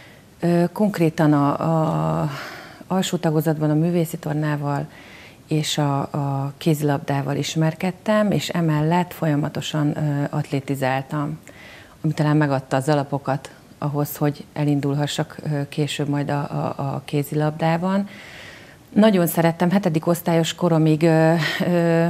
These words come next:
tulajdonképpen atlétizáltam és kézilabdáztam együtt, és hetedik osztályban viszont már nem,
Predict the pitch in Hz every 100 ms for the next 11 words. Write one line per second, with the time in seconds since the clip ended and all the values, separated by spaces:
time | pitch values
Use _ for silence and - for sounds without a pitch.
0 | 160 - - - - - 180 160 160 160
1 | 156 165 160 165 160 165 160 160 156 143
2 | 156 151 156 151 160 - - 147 143 143
3 | 156 147 143 - 147 156 170 180 226 233
4 | - - - - - - - - - 170
5 | 160 160 - 196 165 160 170 160 170 156
6 | 156 160 - 160 156 165 156 151 - 165
7 | 156 151